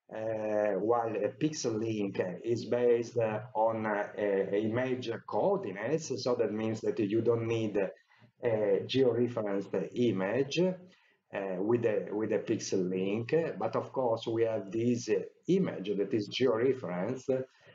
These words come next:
So that means that, uh, uh, I mean, we, we can link, uh, the two images in a classical way. So let's, uh, link all. Okay, you see? And, uh, let's press okay.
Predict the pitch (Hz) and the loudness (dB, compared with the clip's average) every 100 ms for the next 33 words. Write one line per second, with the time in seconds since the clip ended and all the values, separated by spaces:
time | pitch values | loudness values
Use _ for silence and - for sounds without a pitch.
0 | _ _ - 147 113 120 120 120 117 110 | _ _ -2 0 2 0 0 0 0 -2
1 | 95 98 92 104 95 90 90 87 - 101 | 0 0 0 0 0 2 -2 -6 -6 -4
2 | 98 90 - - 95 90 - 113 113 101 | -4 -6 -10 -4 -4 -2 -2 0 0 0
3 | 95 87 101 107 98 113 117 113 107 98 | -2 0 0 0 0 0 0 -2 -4 -6
4 | 104 107 110 107 98 104 95 92 95 101 | -4 0 2 2 0 0 -2 -2 0 0
5 | 92 - 117 107 101 92 101 - 95 92 | 2 2 2 2 2 2 0 0 -2 0
6 | 95 - - 85 87 71 69 - _ _ | -4 -4 -6 -2 -2 -2 -8 -20 _ _
7 | _ _ - 120 92 - _ 107 117 113 | _ _ 0 0 0 -6 _ 0 0 0
8 | 117 95 - 117 123 127 117 127 120 160 | -2 -4 -4 2 4 4 2 0 2 2
9 | 185 175 - - 123 120 104 - 139 156 | 0 -2 -12 -8 -2 -2 -2 0 2 2
10 | 170 - _ _ _ _ _ 110 104 101 | -2 -12 _ _ _ _ _ -6 -4 -2
11 | 95 - - - 104 - - 95 - 98 | -2 -4 -14 -6 -4 -4 -4 -4 -4 -6
12 | - | -4